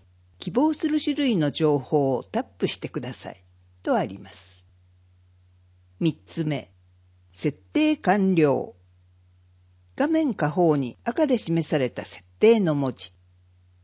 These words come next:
吹き出しに設定をタップして設定を完了すると、希望する種類の情報のみ配信されます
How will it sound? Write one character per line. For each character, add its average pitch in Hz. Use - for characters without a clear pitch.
吹 -
き -
出 160
し -
に 135
設 -
定 277
を 220
タ 220
ッ -
プ 151
し -
て -
設 -
定 262
を 233
完 196
了 165
す -
る 143
と、 -
希 156
望 285
す 285
る 262
種 247
類 196
の 131
情 160
報 170
の 143
み 127
配 151
信 185
さ 135
れ 117
ま -
す -